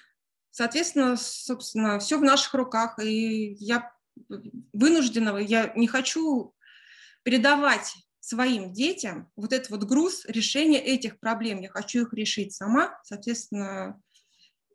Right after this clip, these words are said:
я их решила, и пускай мои дети двигаются дальше. Недавно разговаривала с одним, э, уважаемым, очень уважаемым мной человеком, который говорит: «Э, Надежда, посмотри, сейчас в мэры идут, э,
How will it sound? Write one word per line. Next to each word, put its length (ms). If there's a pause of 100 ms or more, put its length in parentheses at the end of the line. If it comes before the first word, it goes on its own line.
(120)
я 160
их 100
решила, 640 (160)
и 60
пускай 300
мои 200
дети 640
двигаются 500
дальше. 460
Недавно 400
разговаривала 640
с 120
одним, 360 (320)
э, 60
уважаемым, 840 (680)
очень 340
уважаемым 480
мной 160
человеком, 680 (220)
который 300
говорит: 540
«Э, 220
Надежда, 400
посмотри, 500
сейчас 340
в 40
мэры 320
идут, 360
э, 500